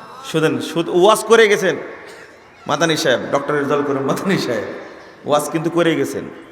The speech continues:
হ্যাঁ, আমার ওয়াজ করা কাজ না, আমার হলো ওয়াজ করা কাজ। কি করা? আপনি ফজিলত শুনতে চাচ্ছেন আপনার কাছে? আমার কাছে ফজিলত শুনতে আসছেন? না, না, তো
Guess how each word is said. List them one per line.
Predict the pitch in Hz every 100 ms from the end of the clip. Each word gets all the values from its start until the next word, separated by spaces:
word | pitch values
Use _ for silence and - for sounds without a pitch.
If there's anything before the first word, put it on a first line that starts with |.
| -
হ্যাঁ, | 143 139 - - - - - - _ _ -
আমার | - 151 175 185
ওয়াজ | 175 175 165 - - - -
করা | 107
কাজ | 139 131 120 92
না, | 90 - - - - -
আমার | 123 143
হলো | 147 147
ওয়াজ | 135 143 156
করা | - 135 117
কাজ। | 90 - - - - - - - - 320 330 - - - - - - -
কি | 143
করা? | 170 165 131 - - - - - - - - - - - -
আপনি | - 160 156
ফজিলত | 165 156 180 175
শুনতে | 190 160
চাচ্ছেন | 165 160
আপনার | 165 156
কাছে? | 165 190 277 139 - - - - - - - -
আমার | 113 147
কাছে | 156 160 170
ফজিলত | 160 170 170
শুনতে | 180 170
আসছেন? | 170 170 165 113 - - -
না, | 123 127 135
না, | 131 101 95 - - - - - - - - - _ _ _
তো | -